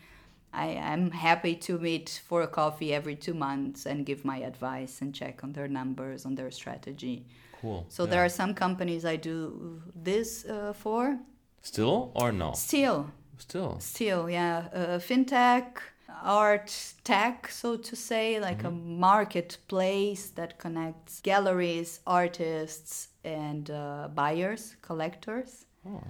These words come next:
Speaker 2: interesting.
Speaker 1: Very interesting to
Speaker 2: Cool.
Speaker 1: digitize such a market.
Speaker 2: Yeah.
Speaker 1: And they are such nice people. I met them when I gave a seminar at the factory about social media for early stage startups.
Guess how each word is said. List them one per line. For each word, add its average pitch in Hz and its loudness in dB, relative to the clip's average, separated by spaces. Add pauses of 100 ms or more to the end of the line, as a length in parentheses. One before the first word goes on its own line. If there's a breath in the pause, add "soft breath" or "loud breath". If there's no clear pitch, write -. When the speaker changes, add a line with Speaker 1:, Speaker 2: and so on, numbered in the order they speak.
Speaker 2:
interesting. - -14
Speaker 1:
Very 202 6
interesting 196 4
to 185 -4 (220)
Speaker 2:
Cool. 175 4
Speaker 1:
digitize 165 2
such 170 -4
a 160 -2
market. 151 -2 (100)
Speaker 2:
Yeah. 107 -6
Speaker 1:
And 196 -2
they 180 2
are 180 4
such 196 0
nice 180 6
people. 196 0
I 175 6
met 175 2
them 165 0
when 165 -2
I 160 -2
gave 160 -4
a 170 -4
seminar 175 4
at 160 6
the 156 -4
factory 247 0 (200)
about 165 -4
social 190 0
media 190 2
for 160 -2
early 170 0
stage 160 -8
startups. 240 -8